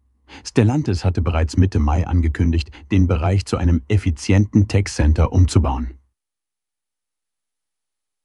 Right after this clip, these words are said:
Ein Großbrand hat am Montagabend den Rüsselsheimer Stadtteil Königstetten in Atem gehalten.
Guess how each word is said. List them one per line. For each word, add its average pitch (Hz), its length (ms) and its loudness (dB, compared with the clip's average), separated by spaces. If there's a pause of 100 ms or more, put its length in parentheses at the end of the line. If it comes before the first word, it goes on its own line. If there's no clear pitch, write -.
(680)
Ein 117 200 6
Großbrand 101 560 2
hat 80 120 2
am 80 100 2
Montagabend 90 760 4
den 78 140 2
Rüsselsheimer 85 600 2
Stadtteil 80 500 2
Königstetten 82 640 2
in 85 200 0
Atem 76 300 2
gehalten. 69 540 -4